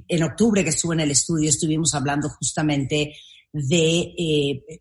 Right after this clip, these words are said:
pues, la presión y el estrés y, y el burnout y el desgaste con que vivíamos todos, y aún antes de la pandemia, haciendo como,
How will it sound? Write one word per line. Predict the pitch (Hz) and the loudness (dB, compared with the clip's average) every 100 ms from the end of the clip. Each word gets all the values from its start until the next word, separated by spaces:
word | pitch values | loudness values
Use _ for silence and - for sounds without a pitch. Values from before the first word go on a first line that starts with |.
| _ _ | _ _
pues, | - 202 - | 4 4 4
la | 214 - | 2 4
presión | 202 196 - 247 269 | 4 6 6 4 4
y | 277 | 4
el | 226 | 4
estrés | 180 - - 185 196 214 - | 2 2 2 2 4 4 4
y, | 180 180 170 | 2 -2 -2
y | 180 170 165 | 0 0 2
el | 156 151 151 | 2 2 2
burnout | 170 202 240 190 143 147 | 4 4 6 4 2 0
y | 156 | 0
el | 143 | 0
desgaste | 151 139 160 220 254 175 | 0 0 2 2 2 0
con | 160 147 | -2 -2
que | 143 | 0
vivíamos | 143 165 165 156 - | 0 0 0 0 0
todos, | 156 139 180 233 - - - - - | -2 0 0 -2 -2 -12 -14 -16 2
y | 208 202 196 185 180 - | 6 8 8 8 6 6
aún | 185 233 254 | 4 6 6
antes | 208 185 165 | 6 4 0
de | |
la | 160 135 | 0 0
pandemia, | 147 135 135 147 170 185 | 0 0 0 2 2 2
haciendo | 185 - 208 208 - | 4 4 4 4 2
como, | - 214 185 160 | 2 2 4 2